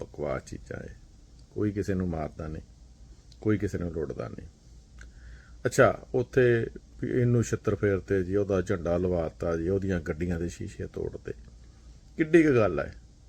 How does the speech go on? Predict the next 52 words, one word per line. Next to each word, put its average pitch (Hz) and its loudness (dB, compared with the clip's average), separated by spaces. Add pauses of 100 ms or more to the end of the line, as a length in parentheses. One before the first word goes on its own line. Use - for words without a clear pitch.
(240)
ਜੇ 101 2
ਬੰਦਿਆਂ 104 2
ਨੇ 117 4
ਘੁੰਮਣ 92 0
ਜਾਣਾ 90 -2
ਉੱਥੇ, 90 -2 (340)
ਕੋਈ 147 2
ਇੰਨਾ 151 2
ਕੁ 139 -4
ਸੈਕਰੀਫਾਈਸ, 123 4
ਕੋਈ 120 -2
ਇੰਨਾ 123 0
ਕੁ 127 -2
ਕੁਰਬਾਨੀ 110 0
ਦੇ 101 2
ਹੀ 135 4
ਦਿੱਤੀ, 113 -2
ਸ਼ੀਸ਼ੇ 120 0
ਨਵੇਂ 156 0
ਪਵਾ 143 0
ਲਓਗੇ 151 -2
ਵੱਧ 151 0
ਤੋਂ 151 -4
ਵੱਧ। 147 -8 (680)
ਕਿਸੇ 120 6
ਦਾ 127 4
ਉਹਨਾਂ 135 2
ਨੇ 131 2
ਕਿਸੇ 123 4
ਨੂੰ 123 2
ਕੌਮੇ 123 2
'ਚ 120 0
ਮਾਰ 123 4
ਦਿੱਤਾ 113 2
ਜਾਂ 120 2
ਕਰ 113 2
ਦਿੱਤਾ, 110 -2 (420)
ਪਰ 123 0
ਵੇਖੋ 120 0
ਤੁਸੀਂ 117 4
ਪਹਾੜ 78 -2
ਤੇ - -2
ਉੱਥੇ 127 2
ਘੁ-, 131 -2
ਇਲਾਕਾ 98 0
ਤੇ 139 2
ਉਹਨਾਂ 156 2
ਦੇ 180 2
ਘੁੰਮਣ 147 0
ਜਾਂਦੇ 107 2
ਜੇ 110 2
ਨਾ 151 -2